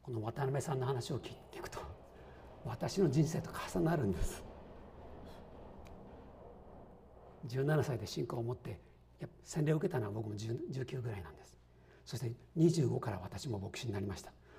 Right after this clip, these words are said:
なんだかよく似てるな。で、牧師になっていろんなところで働いて、最後は広島で牧師をしてましたが、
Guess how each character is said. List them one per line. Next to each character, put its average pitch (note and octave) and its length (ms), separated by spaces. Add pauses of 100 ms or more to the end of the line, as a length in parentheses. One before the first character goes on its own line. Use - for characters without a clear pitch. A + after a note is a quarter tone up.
(160)
な A2+ 160
ん D3 60
だ B2+ 80
か A#2 80
よ D3 80
く D#3 100
似 B2 120
て B2 100
る G#2 60
な。 A2 200 (1700)
で、 G3+ 120
牧 E3+ 240
師 A#3 100
に G#3 40
な G3 80
っ G3 40
て C3+ 260 (320)
い E3 80
ろ C#3+ 100
ん C#3+ 40
な C3 60
と C3+ 80
こ C#3+ 120
ろ B2 60
で - 60
働 G#2+ 320
い G2+ 40
て、 - 80
最 E3+ 180
後 A2+ 80
は G2 100 (200)
広 F3 340
島 F3 160
で E3+ 100
牧 A#2+ 160
師 - 120
を - 20
し - 60
て - 80
ま C3 100
し - 60
た - 100
が、 A2+ 160